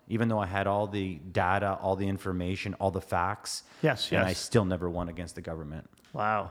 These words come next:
Speaker 1: Yeah.
Speaker 2: Interesting.
Speaker 1: So I'm just saying, just, eh, for the people that are listening, it's a very ginger area. Uh,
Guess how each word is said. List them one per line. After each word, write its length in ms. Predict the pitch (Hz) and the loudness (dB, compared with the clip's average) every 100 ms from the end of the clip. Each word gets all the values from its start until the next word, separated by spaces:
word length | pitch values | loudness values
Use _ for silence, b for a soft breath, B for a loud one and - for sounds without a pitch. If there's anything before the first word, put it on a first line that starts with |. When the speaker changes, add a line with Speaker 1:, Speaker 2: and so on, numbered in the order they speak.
| - - | -12 -10
Speaker 1:
Yeah. 200 | 87 76 - - _ - | -8 -8 -12 -20 _ -12
Speaker 2:
Interesting. 420 | - - 113 - 95 - | -10 -8 -8 -8 -10 -4
Speaker 1:
So 100 | - | 2
I'm 60 | 120 | 4
just 180 | 139 - | 2 4
saying, 360 | 127 127 123 | 4 6 2
just, 200 | 123 - | 0 0
eh, 200 | 120 120 | 0 -2
for 160 | - 139 | 2 2
the 40 | |
people 280 | 127 151 147 | 4 4 4
that 100 | 123 | 4
are 60 | 107 | 2
listening, 560 | 98 110 - 131 143 143 B B | 2 0 2 2 2 -2 B B
it's 200 | 127 117 | 0 2
a 40 | 107 | 0
very 880 | 95 95 123 120 123 127 123 120 - - - 110 | -2 4 6 8 6 4 2 0 -4 -14 -10 0
ginger 520 | - 127 123 120 110 | 4 4 4 4 2
area. 580 | 95 98 104 107 95 87 - - - | 2 2 4 2 2 0 -6 -20 -12
Uh, 120 | 95 | -10